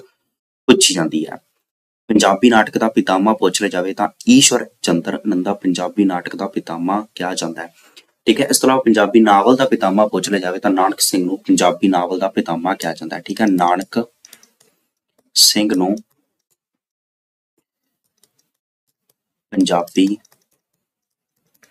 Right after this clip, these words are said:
ਨਾਵਲ ਦਾ ਪਿਤਾਮਾ ਕਿਹਾ ਜਾਂਦਾ ਹੈ, ਠੀਕ ਹੈ। ਇਹ ਵੀ point ਤੁਸੀਂ note ਕਰ ਲੈਣਾ ਹੈ। Next ਆਪਣਾ question ਹੈਗਾ,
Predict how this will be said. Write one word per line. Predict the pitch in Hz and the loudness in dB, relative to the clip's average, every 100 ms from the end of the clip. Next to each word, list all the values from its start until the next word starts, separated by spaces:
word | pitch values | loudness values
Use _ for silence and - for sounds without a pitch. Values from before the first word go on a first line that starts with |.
| - | -2
ਨਾਵਲ | 92 90 90 98 101 | 0 0 -2 -4 -4
ਦਾ | 87 92 104 _ _ _ _ _ _ _ _ _ _ _ _ _ _ _ _ _ _ _ _ _ _ _ _ _ | -4 -6 -10 _ _ _ _ _ _ _ _ _ _ _ _ _ _ _ _ _ _ _ _ _ _ _ _ _
ਪਿਤਾਮਾ | - - 87 90 107 - - _ _ _ _ _ _ _ | -8 -4 -4 -4 -6 -8 -14 _ _ _ _ _ _ _
ਕਿਹਾ | - 92 98 110 - _ _ _ _ _ _ _ _ _ _ - - | -4 -4 -4 -8 -14 _ _ _ _ _ _ _ _ _ _ -8 -4
ਜਾਂਦਾ | 85 82 87 | -4 -4 -6
ਹੈ, | 85 - | -10 -10
ਠੀਕ | - 101 | -6 -4
ਹੈ। | 110 107 | -6 -2
ਇਹ | 110 | 0
ਵੀ | 104 | 0
point | - 90 85 | 0 -4 -2
ਤੁਸੀਂ | 90 98 110 - - | -2 0 0 -4 0
note | 98 92 | 2 2
ਕਰ | 90 85 | -2 -4
ਲੈਣਾ | 85 82 | -6 -10
ਹੈ। | 85 _ _ _ _ _ _ _ _ _ _ _ _ _ _ _ _ _ _ _ _ _ _ | -18 _ _ _ _ _ _ _ _ _ _ _ _ _ _ _ _ _ _ _ _ _ _
Next | 98 101 127 - 123 | -2 2 2 2 0
ਆਪਣਾ | 113 107 | 0 0
question | 107 107 | 2 2
ਹੈਗਾ, | 101 90 101 | 0 0 -2